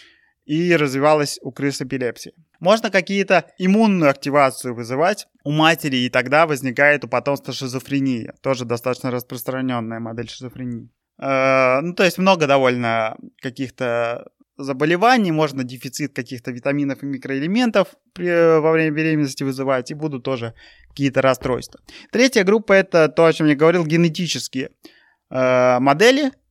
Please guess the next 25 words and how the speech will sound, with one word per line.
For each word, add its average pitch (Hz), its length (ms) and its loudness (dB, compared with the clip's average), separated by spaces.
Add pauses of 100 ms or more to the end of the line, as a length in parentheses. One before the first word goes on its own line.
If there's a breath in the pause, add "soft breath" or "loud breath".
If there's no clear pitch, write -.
(220)
Еще 185 440 4
в 156 140 0
эпоху 190 380 2
до 143 520 4 (180)
такой 135 400 -2 (640)
активной 135 800 -4
биотехнологии 135 800 -2
использовалась 131 480 -2
банальная 135 460 0
селекция, 262 640 -2 (240 loud breath)
когда 151 220 2
выводили 160 540 2
знаменитых 156 560 0
крыс 143 260 -2
Крушинского, 143 500 -4
Молоткиной, 139 760 0 (380 soft breath)
которые 127 520 0
предрасположены 135 880 0
к 131 520 -2 (360)
судорогам, 226 580 2
если 196 300 2
им 190 240 2
громкий 180 380 2
звук 165 340 -2
подать. 139 480 2